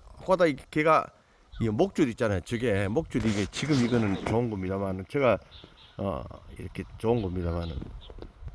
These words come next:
우리 집에 있는 개들 목줄이 대부분 다 좀 그냥 철물점에 파는 거잖아요. 그거는 시간만 되면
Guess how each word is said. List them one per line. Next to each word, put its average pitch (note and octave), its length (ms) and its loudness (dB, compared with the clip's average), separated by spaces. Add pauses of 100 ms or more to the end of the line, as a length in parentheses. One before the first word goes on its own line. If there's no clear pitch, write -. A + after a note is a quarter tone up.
(120)
우리 B2 160 0
집에 G#3+ 160 4
있는 D3+ 160 6
개들 C3 340 2
목줄이 A2 640 -2
대부분 F3+ 400 2
다 C#3 140 4
좀 A#2 220 -2
그냥 D3 340 2
철물점에 G#3 640 4
파는 A#2 280 2
거잖아요. F2+ 520 4
그거는 D3+ 440 6
시간만 G3 400 6
되면 C#3 280 6